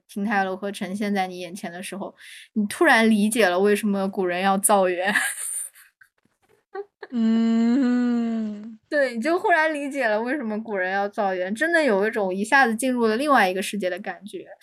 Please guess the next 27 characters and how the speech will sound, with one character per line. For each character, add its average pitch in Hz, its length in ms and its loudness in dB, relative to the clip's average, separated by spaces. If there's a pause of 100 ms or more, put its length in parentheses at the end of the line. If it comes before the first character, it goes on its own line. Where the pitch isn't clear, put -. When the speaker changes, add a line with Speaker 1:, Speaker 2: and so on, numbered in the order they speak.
(240)
Speaker 1:
因 349 120 0
为 330 100 6
你 285 120 6
在 269 180 6
进 330 180 2
入 285 140 4
那 247 80 2
个 233 120 2
小 185 180 0
巷 247 280 4
子 214 80 2
之 240 140 -6
前， 196 340 0
你 202 100 2
在 202 160 2
那 220 140 2
个 202 200 2
路 240 180 -2
上 196 280 0
可 - 160 -4
能 190 160 0
还 196 180 0
是 226 100 -4
车 247 220 -2
水 233 160 -2
马 190 220 -2
龙 180 280 -12